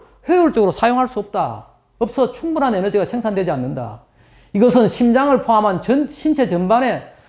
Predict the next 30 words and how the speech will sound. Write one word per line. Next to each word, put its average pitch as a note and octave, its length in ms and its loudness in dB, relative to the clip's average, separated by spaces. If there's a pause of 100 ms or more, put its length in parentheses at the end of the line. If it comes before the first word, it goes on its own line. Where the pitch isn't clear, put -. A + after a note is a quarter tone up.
(140)
산소를 A3+ 560 2
고갈시키고 F3+ 880 -4
결국은 G#3+ 340 0
심장에 G#3+ 500 -4
손상을 G3+ 440 -6
줄 D#3 140 -8
수가 C#3 180 -10
있다. A2 340 -16 (460)
극히 B3 300 0
낮은 G#3+ 300 2
수준의 C4 380 -2
라디오파에 F#3+ 800 0
노출된 F#3 400 -2
동물에서도 F#3 720 -4 (220)
시토크롬 A3 480 2
산화제 G3 420 0
활성이 F3+ 440 -4
손상되는 F3 500 -4
것이 D3 80 -4
나타났다. C#3 320 -8
이 E3+ 80 -2
무슨 C#3+ 180 -4
말인가 D#3+ 220 0
하면은 C#3 400 -6 (500)
공기 C4+ 400 6
중에 A3 320 6
이 F3+ 80 6
산소가 F#3 640 0
폐로 A3 400 2
들어가요. G2+ 300 -8